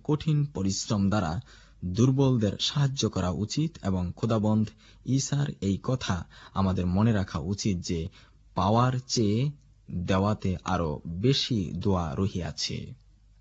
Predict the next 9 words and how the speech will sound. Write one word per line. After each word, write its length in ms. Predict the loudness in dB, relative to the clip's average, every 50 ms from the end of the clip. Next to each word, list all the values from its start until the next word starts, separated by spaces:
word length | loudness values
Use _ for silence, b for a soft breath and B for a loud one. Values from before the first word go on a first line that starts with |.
| -20 _ -20 -20 -20 -20 B B B B B B B B B B
এই 240 | B 2 2 2 4 2
কথা 240 | 0 0 0 0
বলিবার 400 | 0 2 4 4 4 4 2 0
পর 400 | 0 0 0 0 0 0 -2 -4 -8 -8 -2
পৌল 360 | 2 4 4 4 4 2 0 -2
সকলের 460 | -4 -6 -6 -6 -4 -2 0 -2 -2
সঙ্গে 360 | -2 -2 -2 -2 -2 0 0 -2
হাঁটু 400 | -4 -4 -4 -6 -6 -4 -4 -4
পাতিয়া 540 | -4 -4 -2 -2 -2 -2 0 -2 -4 -6